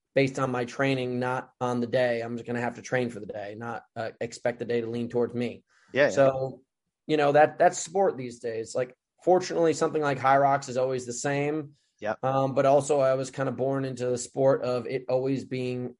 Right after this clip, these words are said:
Speaker 1: anonymous, what you're going to have to compete in. So you have to prepare for the unknown also.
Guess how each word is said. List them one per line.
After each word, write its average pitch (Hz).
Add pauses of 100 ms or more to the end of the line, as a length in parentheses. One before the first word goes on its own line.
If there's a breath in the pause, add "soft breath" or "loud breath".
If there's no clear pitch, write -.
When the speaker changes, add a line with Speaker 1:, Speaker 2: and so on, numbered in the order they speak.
Speaker 1:
anonymous, 127
what 120
you're 131
going 123
to 113
have 123
to 120
compete 120
in. 117
So 120 (240 soft breath)
you 123
have 123
to 98
prepare 127
for 117
the 120
unknown 117
also. 95